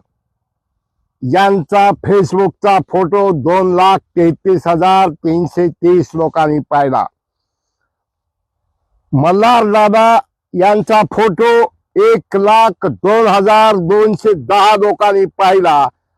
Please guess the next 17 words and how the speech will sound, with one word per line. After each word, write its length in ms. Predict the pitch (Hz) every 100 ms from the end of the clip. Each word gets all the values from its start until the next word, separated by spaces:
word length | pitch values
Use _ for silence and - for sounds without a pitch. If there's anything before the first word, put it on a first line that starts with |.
| _
आणि 260 | 156 175 196 - -
उमेश 540 | 170 202 214 208 - _
पाटील 540 | 185 185 156 190 196 175
सोलापूरचे 1120 | - 180 185 196 180 170 147 - 190 233 254 226 _ _ _ _ _ _ _ -
अध्यक्ष 500 | 185 147 220 - 202
जे 320 | 175 190 185
लातूरला 600 | 180 202 202 202 190 185
राष्ट्रवादीचे 960 | 175 185 - 180 190 185 180 185 - 190
प्रभारी 560 | - 160 180 208 233
होते 480 | 226 180 165 165 156 147 _ _ _ _
त्यांचा 480 | 170 175 165 180 175 -
Facebook 640 | 165 160 139 185 233 233 - _ _ _
हे 300 | 156 175 180 165
ऐंशी 400 | 175 196 196 -
हजार 440 | 196 151 143 156 151
लोकांनी 440 | 143 139 143 139
पाहिला. 440 | 131 139 139 127